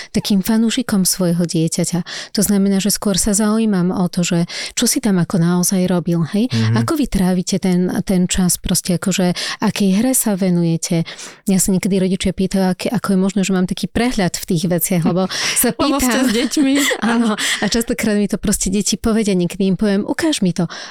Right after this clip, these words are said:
Speaker 1: A on, že to, že si tak chvíľku povie, že akože, či to myslím vážne, ho skúšam, alebo čo z toho príde. "Ukáž mi, aby som si vedela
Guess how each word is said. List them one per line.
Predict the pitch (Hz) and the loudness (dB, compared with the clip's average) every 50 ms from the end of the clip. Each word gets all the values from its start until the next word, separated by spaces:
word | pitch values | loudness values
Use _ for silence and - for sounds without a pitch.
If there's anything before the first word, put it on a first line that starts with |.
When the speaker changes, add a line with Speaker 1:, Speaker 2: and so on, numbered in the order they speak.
| - _ - | -12 _ 0
Speaker 1:
A | 175 | 2
on, | 180 170 | 2 2
že | - 175 - | 0 -2 -4
to, | - - - | -6 -8 -4
že | - - 196 190 - | -2 0 0 0 0
si | - - - | -2 -4 -4
tak | - - - - | -4 -6 -6 -2
chvíľku | - 202 165 - - - | -2 -2 0 0 -2 -4
povie, | - - 180 214 214 190 | -2 0 0 2 2 0
že | - - | 0 0
akože, | - 165 - - 165 - | -2 -4 -2 -2 -2 0
či | 151 - 180 - | 0 0 0 0
to | 170 | 2
myslím | 170 160 - - 170 151 165 | 0 0 0 0 0 0 2
vážne, | 185 196 - 202 170 156 | 0 0 0 0 0 0
ho | 156 - | 0 -2
skúšam, | - - 226 220 - - 185 175 | -2 -2 -2 -2 0 0 0 0
alebo | 165 185 190 196 202 220 | 0 0 -2 -2 -2 -2
čo | - 214 196 | -2 -2 -4
z | - - | -2 0
toho | 202 185 190 | 0 0 0
príde. | - - 190 185 175 170 - - - - - - - | 0 0 0 0 0 -2 -4 -6 -10 -10 -8 -4 -4
"Ukáž | 247 - 339 320 - 240 | -2 0 0 0 2 0
mi, | 196 302 | 0 2
aby | 294 175 190 | 2 2 2
som | - 208 185 | 2 2 0
si | - 214 | 0 0
vedela | 180 196 185 214 208 202 | 0 0 2 2 2 0